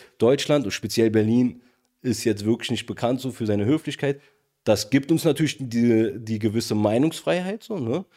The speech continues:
Und jede Scheiße kann ausdiskutiert werden, aber zu welchem Preis, so, ne? Also wir sind hier natürlich auch jetzt sehr vage am Philosophieren.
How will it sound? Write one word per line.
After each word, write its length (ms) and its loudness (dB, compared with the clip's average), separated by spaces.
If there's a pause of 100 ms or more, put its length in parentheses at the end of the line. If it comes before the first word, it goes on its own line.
(260)
Und 180 -2
jede 180 2
Scheiße 320 0
kann 160 -2
ausdiskutiert 680 -6
werden, 240 -4 (300)
aber 220 -2
zu 220 -6
welchem 320 2
Preis, 380 -4
so, 80 -12
ne? 260 -6
Also 220 0
wir 100 4
sind 160 2
hier 160 4
natürlich 380 0
auch 160 0
jetzt 240 -2
sehr 260 2
vage 260 4
am 120 -2
Philosophieren. 680 -2